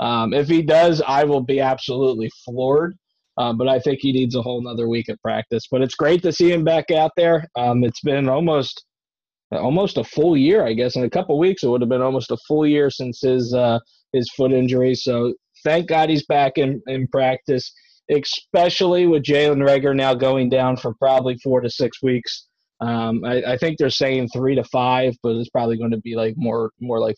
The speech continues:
four to six, um, with that U C L tear in his thumb. He did have surgery yesterday.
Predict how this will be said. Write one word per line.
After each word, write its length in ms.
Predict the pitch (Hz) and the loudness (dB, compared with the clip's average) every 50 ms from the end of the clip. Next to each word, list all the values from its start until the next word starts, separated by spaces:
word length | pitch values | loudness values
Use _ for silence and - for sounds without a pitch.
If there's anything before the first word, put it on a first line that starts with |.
| _ _ | _ _
four 200 | - 120 117 113 | -6 -6 -4 -4
to 60 | 104 107 | -6 -8
six, 600 | - - - 123 117 117 - - - - - _ _ _ _ _ _ _ - - | -10 -8 -6 -4 -4 -4 -6 -10 -14 -18 -18 _ _ _ _ _ _ _ -10 -8
um, 280 | 110 110 110 107 104 | -6 -4 -4 -4 -4
with 180 | 107 113 113 - - | -4 -4 -4 -4 -4
that 220 | 113 113 95 85 | -4 -4 -2 -2
U 100 | 113 117 | -2 -2
C 240 | 113 - - 117 113 | -4 -4 -4 -4 -2
L 220 | 113 113 113 110 | -2 -2 -4 -6
tear 440 | 110 - 110 110 107 107 107 107 - - | -6 -6 -6 -6 -4 -4 -4 -4 -6 -6
in 240 | - 110 113 110 110 | -6 -4 -4 -4 -4
his 380 | 101 110 110 107 - - _ _ | -6 -6 -8 -8 -10 -14 _ _
thumb. 380 | - 120 117 113 110 107 107 101 - _ _ _ _ | -6 -4 -2 -2 -2 -2 -4 -6 -8 _ _ _ _
He 100 | - 113 | -6 -4
did 160 | 110 120 120 | -2 -2 0
have 160 | 123 120 110 107 | -2 -2 -4 -4
surgery 600 | - - - 131 131 135 131 127 135 143 139 131 | -6 -4 -2 0 0 0 0 0 0 0 0 2
yesterday. 680 | 131 135 135 135 131 - - 135 131 131 131 131 131 | 2 2 0 0 -2 -4 -4 -2 0 0 0 0 -2